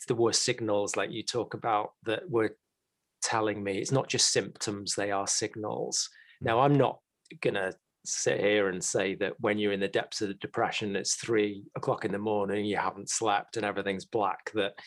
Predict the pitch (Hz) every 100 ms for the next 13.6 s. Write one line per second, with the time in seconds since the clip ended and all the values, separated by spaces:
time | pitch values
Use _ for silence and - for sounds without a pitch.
0 | - - - 110 104 98 107 104 92 104
1 | - 110 98 104 98 92 90 110 110 101
2 | 85 - 117 - - - 98 85 117 113
3 | 101 90 - - - _ - 131 - 120
4 | 131 123 - 104 104 98 92 90 90 -
5 | - - - - - - - - - 117
6 | - - - _ _ - 143 123 - _
7 | _ _ _ _ _ - - 117 117 113
8 | 104 101 98 - - 110 95 - - 135
9 | 127 113 101 113 104 98 - _ _ _
10 | _ _ - 214 - 139 101 98 101 -
11 | 120 - 120 98 98 104 104 - - 120
12 | 107 92 104 92 87 - 107 - 92 82
13 | 98 95 92 - 101